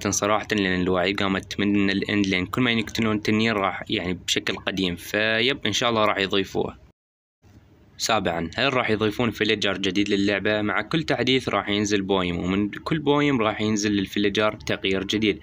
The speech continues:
فإذا رحت للبويم اللي هو الغابات راح تلقى فيليجر جديد أو بهذا الشكل، وإذا رحت للمستنقعات راح تلقى اللي هو الفيليجر بهذا الشكل، فمن الممكن إنه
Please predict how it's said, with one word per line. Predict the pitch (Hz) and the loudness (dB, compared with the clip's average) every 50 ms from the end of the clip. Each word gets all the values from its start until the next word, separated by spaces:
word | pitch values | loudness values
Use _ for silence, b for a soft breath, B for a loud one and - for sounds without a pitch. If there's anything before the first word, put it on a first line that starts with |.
| B B B B B B B | B B B B B B B
فإذا | - 90 90 117 139 170 190 | -2 0 0 0 2 0 2
رحت | 196 - - 151 139 | 0 0 0 0 0
للبويم | 147 151 147 139 131 123 117 104 98 113 117 120 113 110 107 104 | 4 4 4 4 4 2 2 2 2 2 2 2 2 2 2 2
اللي | 101 98 98 95 | 2 2 2 2
هو | 92 98 95 98 95 | 2 2 2 2 2
الغابات | 95 92 92 92 90 90 90 87 104 113 123 113 113 113 113 - 110 | 2 2 0 0 0 -2 -2 0 2 0 2 2 2 0 0 0 0
راح | 107 95 - 104 | -2 -2 -2 -6
تلقى | - - 104 101 98 107 104 | -2 -2 -2 2 2 0 0
فيليجر | 101 - 101 95 95 92 - 98 98 | 0 0 0 0 0 0 0 -2 -2
جديد | 95 101 95 92 95 98 95 - - | 0 -2 0 2 2 0 0 0 -2
أو | 101 98 98 | 0 0 0
بهذا | 92 98 95 95 95 92 95 | 0 0 -2 -2 0 0 -2
الشكل، | 92 - - - 101 - - 90 - | -2 -2 0 -2 -2 -2 -2 -4 -2
وإذا | 92 95 107 123 131 | 0 0 2 2 2
رحت | 135 117 117 110 - - | 0 0 -2 -4 -2 -2
للمستنقعات | 110 107 107 104 104 104 104 - - 104 101 101 98 - 98 92 92 98 98 98 | -2 0 0 0 0 0 0 -2 -2 -2 -2 -2 -2 0 0 2 2 2 0 0
راح | 98 92 - | -4 -4 -4
تلقى | - - 98 92 95 101 95 95 B B B B B B B B | -2 -4 -4 0 2 0 0 0 B B B B B B B B
اللي | 101 95 87 87 87 | -4 -2 0 0 0
هو | 90 95 92 92 | 0 2 0 0
الفيليجر | 92 - - 92 90 90 87 90 98 92 85 | 0 -2 -2 0 0 0 0 0 0 -2 0
بهذا | 90 92 87 90 90 92 | 0 0 0 0 0 -2
الشكل، | 87 - - - 101 - 92 | -2 -2 -2 -2 0 0 2
فمن | 120 117 117 113 113 113 113 113 | 2 2 2 2 2 2 2 2
الممكن | 110 107 107 107 107 101 - - 107 104 | 2 2 2 2 2 0 -2 -2 0 0
إنه | 95 95 92 92 92 95 95 | 2 2 2 2 0 0 -2